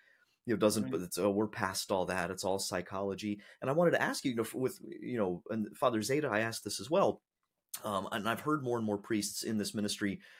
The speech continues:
Speaker 1: uh, trying to, to, uh, you know, be more equipped to, to look at some of those, those, um,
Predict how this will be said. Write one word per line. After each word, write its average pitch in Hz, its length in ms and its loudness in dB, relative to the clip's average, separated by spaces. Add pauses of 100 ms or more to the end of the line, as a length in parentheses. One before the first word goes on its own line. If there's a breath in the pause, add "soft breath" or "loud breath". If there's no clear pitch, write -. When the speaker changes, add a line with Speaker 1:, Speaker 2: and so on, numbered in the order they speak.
(320 loud breath)
Speaker 1:
uh, 123 120 0 (340)
trying 123 440 0
to, 104 260 0
to, 90 440 -4 (680)
uh, 82 60 -2 (100)
you 147 120 -2
know, 104 60 4
be 113 160 -2
more 117 200 2
equipped - 520 0
to, 117 100 -4
to 110 160 -2
look 156 220 2
at - 100 -2
some 107 200 0
of 92 60 -2
those, 90 260 -2
those, 92 400 -2
um, 80 340 -8